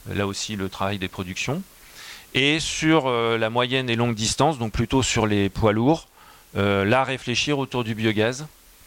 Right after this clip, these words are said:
et du bioéthanol, puisqu'on est une, aussi une région de production, euh, agricole et notamment de bioéthanol. On a une sucrerie, euh, et une, euh,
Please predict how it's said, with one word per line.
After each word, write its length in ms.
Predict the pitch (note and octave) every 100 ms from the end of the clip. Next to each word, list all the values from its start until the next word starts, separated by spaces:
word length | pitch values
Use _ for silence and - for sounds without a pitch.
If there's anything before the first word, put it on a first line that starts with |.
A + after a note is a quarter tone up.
| - - A2
et 80 | A2+
du 100 | A2
bioéthanol, 480 | A2+ G#2+ G#2 G#2+ D#3
puisqu'on 260 | - G#2
est 80 | G2
une, 160 | F#2+ F#2+
aussi 260 | G2+ G2+ A2+
une 60 | G#2
région 280 | G2 G#2+
de 100 | G#2
production, 640 | F#2+ - F2+ - - G#2+ F#2+
euh, 80 |
agricole 480 | F2+ F#2+ G2 - A2
et 80 | F#2+
notamment 340 | F#2+ G2+ G2+
de 60 | G2+
bioéthanol. 500 | F#2+ F#2 G2+ G2 C#3+
On 120 | B2
a 40 | G2+
une 80 |
sucrerie, 600 | G2+ G#2 - G#2+ G#2+ A2+
euh, 180 | F#2+ F2 - - - - - -
et 80 | C3+
une, 120 | C3+
euh, 720 | A#2+ A2 G#2+ G2 F#2+ F#2+ F#2